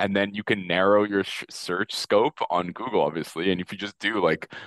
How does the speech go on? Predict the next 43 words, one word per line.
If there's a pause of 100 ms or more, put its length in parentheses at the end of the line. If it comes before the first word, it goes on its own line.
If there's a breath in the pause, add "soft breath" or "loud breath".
November
or
whatever,
two
thousand
six
to
two
thousand
eight, (340 loud breath)
naturally, (540 loud breath)
it
was (100)
a
lot
of
the
soft
landing
talk.
Now, (140)
the
cycles
are
wildly
different, (280)
specifically
because
the
U
K,
U
S
does
not
have
a
housing
bubble
and
it's
delevered
massively.